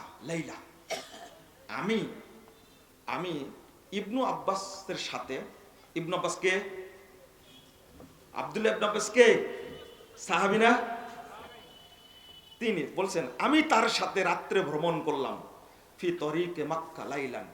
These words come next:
পুরো রাত মক্কার দিকে গেলাম। ওয়া কানা ইউহাদ্দিসুনি বিল হাদিস,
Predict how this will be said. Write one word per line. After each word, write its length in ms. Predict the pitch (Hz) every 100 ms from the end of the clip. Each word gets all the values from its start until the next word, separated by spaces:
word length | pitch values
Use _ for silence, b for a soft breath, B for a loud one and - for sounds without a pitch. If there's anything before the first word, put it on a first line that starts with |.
| -
পুরো 280 | 190 202 175
রাত 640 | 160 165 165 151 - -
মক্কার 420 | 139 151 - 151 147
দিকে 200 | - 110
গেলাম। 280 | 117 90 85 - - B B B B B
ওয়া 180 | 147 -
কানা 340 | 226 196 180 175
ইউহাদ্দিসুনি 1160 | 165 156 151 170 185 - - 156 - 151 151 143
বিল 220 | 131 123 -
হাদিস, 540 | - - 180 - -